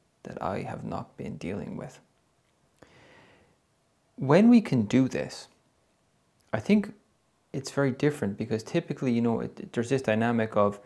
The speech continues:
I'm running through my life and I'm trying to stay away from these emotions, and I hope that these feelings kinda don't catch up with me, and I'm trying to avoid them and run from them.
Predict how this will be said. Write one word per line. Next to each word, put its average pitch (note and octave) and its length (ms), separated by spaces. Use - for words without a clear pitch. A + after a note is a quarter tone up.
I'm A2 220
running A#2+ 320
through B2 220
my A2 160
life G#2+ 400
and A2+ 140
I'm G2+ 100
trying A2+ 280
to A2+ 80
stay G#2+ 220
away A2 160
from A2 160
these G#2 120
emotions, G#2+ 560
and F2 80
I G2 60
hope B2 240
that - 120
these G#2+ 220
feelings B2 480
kinda D#2+ 180
don't F2+ 260
catch - 300
up - 160
with F#2+ 120
me, C2 160
and C#2 100
I'm - 60
trying - 200
to - 100
avoid G#2+ 340
them - 140
and - 80
run B2 160
from - 180
them. - 120